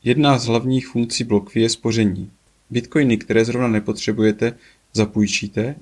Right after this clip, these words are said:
a jako odměnu dostanete šest procent ročně v bitcoinu. Tedy pokud byste na začátku roku nahráli na BlockFi nula celá jedna bitcoinu, na konci roku budete mít nula celá sto šest setin bitcoinu. Jelikož na spořícím účtu v korunách je běžně nižší sazba než jedno procento,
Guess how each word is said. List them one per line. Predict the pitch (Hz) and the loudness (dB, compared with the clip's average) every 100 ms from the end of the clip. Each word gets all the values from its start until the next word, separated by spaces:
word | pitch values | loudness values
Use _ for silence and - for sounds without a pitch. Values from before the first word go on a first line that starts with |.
| - | 0
a | |
jako | 107 110 113 | 2 4 2
odměnu | 113 120 117 | 2 2 2
dostanete | 113 113 117 113 110 | 0 0 -2 -2 -2
šest | - 113 | -6 -6
procent | - 117 - | -6 -6 -2
ročně | 113 107 - 117 | -2 -2 -4 -4
v | |
bitcoinu. | 120 - 120 92 95 - _ _ _ _ _ | -4 -2 0 0 -4 -12 _ _ _ _ _
Tedy | 120 113 | 0 2
pokud | 117 - 120 | 0 -4 -4
byste | 117 - 127 | -4 -2 0
na | 113 | 2
začátku | 120 123 117 117 - 117 - - | 2 2 0 0 -6 -6 -6 -10
roku | - 117 117 113 | -4 -4 -2 0
nahráli | 107 110 117 110 110 | 2 2 2 2 2
na | 110 | 0
BlockFi | 107 113 - 110 | 0 -4 -2 0
nula | 107 113 | 0 -2
celá | - 123 113 | -2 0 2
jedna | 113 117 | 0 -2
bitcoinu, | 92 - 143 123 92 - _ _ _ _ - | -6 -6 -4 -2 -4 -8 _ _ _ _ -10
na | 110 | -4
konci | 147 143 113 | -2 0 0
roku | 110 113 | 0 0
budete | 113 110 107 110 | 2 2 2 0
mít | 110 - - _ - | 0 -4 -14 _ -4
nula | 117 117 | -2 -2
celá | 113 120 113 113 | 0 2 4 2
sto | - - | -2 -4
šest | 110 - 110 - - | -4 -2 -2 -4 -4
setin | 110 110 101 95 101 _ - | -4 -2 -2 -2 -6 _ -8
bitcoinu. | 98 - 101 101 98 101 _ _ _ _ _ _ - | -8 -6 -4 -2 -4 -10 _ _ _ _ _ _ 0
Jelikož | 127 156 143 | 2 4 2
na | 123 | 2
spořícím | - 143 180 - - | 0 -4 -4 -4 -2
účtu | 104 - 104 | -2 -2 -8
v | - | -4
korunách | 127 135 113 98 95 | 0 2 2 0 -2
je | 104 | -2
běžně | 110 107 123 | -2 0 2
nižší | 113 113 120 | 2 2 -2
sazba | 107 113 107 117 | 0 0 0 0
než | 107 110 | 0 0
jedno | 117 110 | -2 -2
procento, | 117 117 127 113 98 | -4 -2 -2 -2 -4